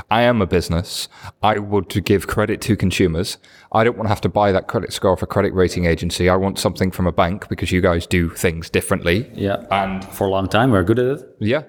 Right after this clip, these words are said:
Speaker 1: Um, so, so that to me is a, is a product that makes sense. I'm, I'm glad to, to hear that. I wonder, Ali, what are your thoughts really on, on the hackathon space? I'm sure from your perspective, you've kind of ended up having to do that sort of thing anyway, but,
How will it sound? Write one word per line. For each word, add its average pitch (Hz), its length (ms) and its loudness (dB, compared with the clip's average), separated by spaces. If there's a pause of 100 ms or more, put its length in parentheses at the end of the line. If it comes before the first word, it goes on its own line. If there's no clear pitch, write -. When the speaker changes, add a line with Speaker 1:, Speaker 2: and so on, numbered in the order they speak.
(120)
Speaker 1:
Um, 110 340 2
so, 117 220 2 (100)
so 120 140 -2
that 127 200 -2
to 120 100 -6
me 107 160 2
is 101 140 2
a, 120 80 2
is 101 140 0
a 107 100 2
product 107 440 -2
that 107 120 0
makes 101 240 -2
sense. 98 160 -2
I'm, 87 160 0
I'm 98 120 0
glad 101 300 0
to, 104 120 2
to 98 200 0
hear 113 120 4
that. 90 180 2
I 98 60 2
wonder, 135 340 0 (460)
Ali, 117 240 2
what 101 180 0
are 127 60 4
your 113 180 4
thoughts - 520 -4
really 90 180 4
on, 85 220 -2
on 90 100 -2
the 87 80 2
hackathon 87 360 -4
space? - 260 0
I'm 85 80 0
sure 104 320 2
from 90 360 0
your 101 200 2
perspective, 120 640 -2
you've 101 180 0
kind 113 160 -2
of 101 80 2
ended 98 220 0
up 98 120 -2
having 95 340 -2
to - 140 -2
do 92 380 0
that 95 240 -2
sort - 300 -2
of 101 80 -12
thing 92 260 0
anyway, 87 360 2
but, 98 260 0